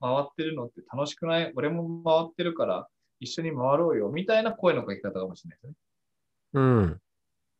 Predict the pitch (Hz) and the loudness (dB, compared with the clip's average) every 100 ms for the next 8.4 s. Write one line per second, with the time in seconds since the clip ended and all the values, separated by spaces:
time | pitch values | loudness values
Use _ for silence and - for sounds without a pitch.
0 | _ - 214 208 240 - 202 220 208 160 | _ -4 -2 0 0 -2 -2 -2 -2 -4
1 | - - 196 196 196 190 185 185 180 180 | -2 0 0 0 -2 -4 -4 -2 0 0
2 | 180 180 180 170 165 165 165 160 165 175 | 0 -2 -2 -4 -6 -8 -6 -4 -4 -6
3 | 170 - 175 175 190 190 135 135 - 92 | -8 -8 -6 -4 -2 0 -2 -6 -10 -14
4 | - 92 87 98 98 98 123 123 147 113 | -12 -14 -10 -8 -8 -8 -6 -4 -6 -10
5 | - - - 95 92 _ _ - - _ | -14 -20 -14 -10 -12 _ _ -20 -20 _
6 | _ _ _ _ _ _ _ _ _ _ | _ _ _ _ _ _ _ _ _ _
7 | - 226 139 185 247 262 262 233 226 214 | -2 -2 -2 -2 -2 -2 -2 -2 -2 -2
8 | 101 85 87 143 | -2 -4 -8 -10